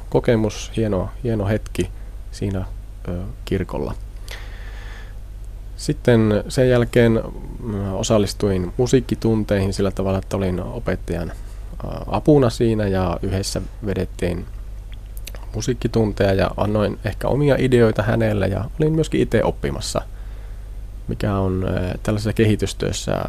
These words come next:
ihan ensiarvoisen tärkeää, että on myöskin itse oppijan pa-, jokseenkin tuntea, että miten täällä toimitaan ennen kuin pystyt sen omaa idean antamaan siihen. Sitten, ä, iltapäivisin ja iltaisin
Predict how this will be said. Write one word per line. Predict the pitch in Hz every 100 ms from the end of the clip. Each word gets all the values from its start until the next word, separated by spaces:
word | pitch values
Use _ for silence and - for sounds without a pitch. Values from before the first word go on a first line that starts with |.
| - - - - - - -
ihan | - 98
ensiarvoisen | 98 92 101 - - 95
tärkeää, | - - - - -
että | - - 92
on | 113
myöskin | 120 120 - 104
itse | 98 - 98
oppijan | 95 - 92
pa-, | 85 85 - - -
jokseenkin | 123 - - 104 104
tuntea, | 101 120 113 - 92
että | 92 98
miten | 110 110 98
täällä | 95 90 87
toimitaan | 90 90 90 87 85
ennen | 95 104
kuin | 95
pystyt | 101 - -
sen | - 87
omaa | 95 92 73
idean | 95 95 90
antamaan | 113 110 101 80 95
siihen. | - 65 101 - - - - - - -
Sitten, | - 151 - 139 123 120
ä, | 120 120 - - 254
iltapäivisin | 139 131 120 120 113 110
ja | 110
iltaisin | 120 117 101 101 95 98